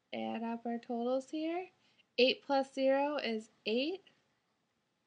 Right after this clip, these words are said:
Three plus two is five. Seven plus nine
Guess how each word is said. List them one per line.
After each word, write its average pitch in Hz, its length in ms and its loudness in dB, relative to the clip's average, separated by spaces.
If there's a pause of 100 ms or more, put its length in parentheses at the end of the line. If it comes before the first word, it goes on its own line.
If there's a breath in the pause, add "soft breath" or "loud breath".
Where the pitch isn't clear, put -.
(440)
Three 240 280 0
plus 233 420 -4
two 254 440 -4 (140)
is 214 320 -8 (160)
five. 226 580 -4 (1500)
Seven 262 540 4
plus 240 380 -2
nine 233 500 -2